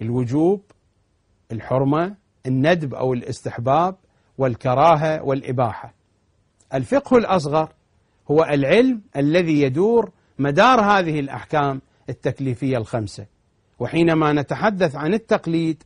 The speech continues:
والاجتهاد فإن الحديث في هذا الوادي، في هذه الجهة. لكن الآية أيضا فيها أفق آخر، فيها بعد آخر، الحديث عن الفقه الأكبر.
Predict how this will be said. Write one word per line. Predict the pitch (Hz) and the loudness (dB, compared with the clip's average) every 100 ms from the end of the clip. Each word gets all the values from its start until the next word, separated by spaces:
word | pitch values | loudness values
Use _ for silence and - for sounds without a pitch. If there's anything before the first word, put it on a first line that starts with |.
| _ _ - | _ _ 0
والاجتهاد | 175 202 165 - 147 151 147 139 _ _ _ | 0 0 -6 -4 0 2 0 -4 _ _ _
فإن | 170 165 170 | -2 0 0
الحديث | 147 131 147 139 135 120 | 0 -2 -4 -2 -4 -4
في | - 139 | -2 2
هذا | 170 185 | 2 2
الوادي، | 190 214 226 143 107 - _ | 4 4 4 0 -6 -12 _
في | - 139 | -4 2
هذه | 170 156 143 | 2 2 -2
الجهة. | 117 113 98 - _ _ _ _ _ _ _ _ _ _ _ _ _ _ _ _ _ _ - | -4 -6 -8 -12 _ _ _ _ _ _ _ _ _ _ _ _ _ _ _ _ _ _ -4
لكن | 139 135 143 | -2 0 0
الآية | 135 139 190 214 | 0 0 2 2
أيضا | 196 175 147 139 - _ _ _ _ _ | 2 0 -4 -8 -12 _ _ _ _ _
فيها | 135 127 127 - | -2 0 -2 -4
أفق | 170 202 117 | -4 -4 0
آخر، | 175 151 - 127 - _ | 0 0 -2 -10 -10 _
فيها | - 139 127 | -4 -2 -2
بعد | 131 170 165 | -2 -2 -4
آخر، | 135 147 - 117 - _ _ | -2 -4 -4 -12 -14 _ _
الحديث | 120 104 139 185 196 | -14 -10 -8 -8 -8
عن | 151 139 | -8 -8
الفقه | 110 - 190 - | -8 -10 -10 -10
الأكبر. | 127 156 - 110 95 | -10 -10 -10 -12 -14